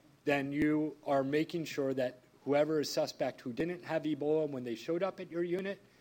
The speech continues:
is gonna have Ebola when they leave your unit. So in fact, the flow is incredibly important to make sure that e-, e-, you also do not become the conduit for transmission.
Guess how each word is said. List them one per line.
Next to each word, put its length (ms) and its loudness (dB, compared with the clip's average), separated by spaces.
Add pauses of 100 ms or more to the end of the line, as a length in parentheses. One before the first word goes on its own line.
is 120 -4
gonna 180 0
have 160 2
Ebola 420 2
when 140 -4
they 140 0
leave 380 -4
your 140 -8
unit. 300 -12 (320)
So 160 2
in 80 0
fact, 300 2
the 80 -4
flow 400 4
is 120 0
incredibly 640 2
important 560 -4 (380)
to 100 -2
make 300 4
sure 380 4
that 300 0 (680)
e-, 300 -2
e-, 180 -2
you 320 4
also 440 8
do 140 -6
not 240 0
become 280 -6
the 80 -4
conduit 500 -4
for 140 -8
transmission. 640 -6